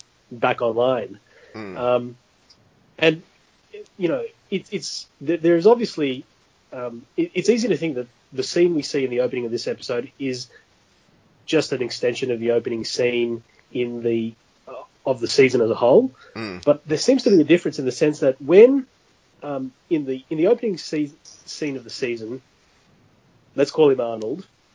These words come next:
Speaker 1: says not only that he's become, that he's afraid of what Dolores is becoming, he then sort of extends into a longer explanation of,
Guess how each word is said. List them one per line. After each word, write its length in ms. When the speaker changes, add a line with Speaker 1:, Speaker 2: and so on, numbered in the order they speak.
Speaker 1:
says 540
not 200
only 280
that 120
he's 200
become, 460
that 120
he's 120
afraid 340
of 140
what 200
Dolores 440
is 40
becoming, 580
he 140
then 380
sort 220
of 80
extends 760
into 360
a 20
longer 580
explanation 680
of, 260